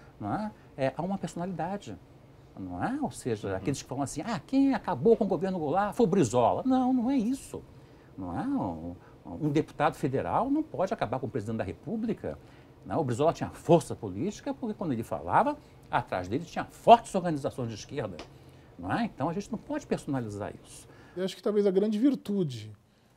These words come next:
Speaker 3: é, o governo João Goulart disse e, e se, e, e se propôs a enfrentar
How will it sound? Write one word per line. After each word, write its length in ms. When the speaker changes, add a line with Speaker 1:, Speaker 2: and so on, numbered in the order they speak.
Speaker 3:
é, 340
o 40
governo 260
João 180
Goulart 460
disse 640
e, 320
e 220
se, 760
e, 100
e 240
se 140
propôs 480
a 60
enfrentar 680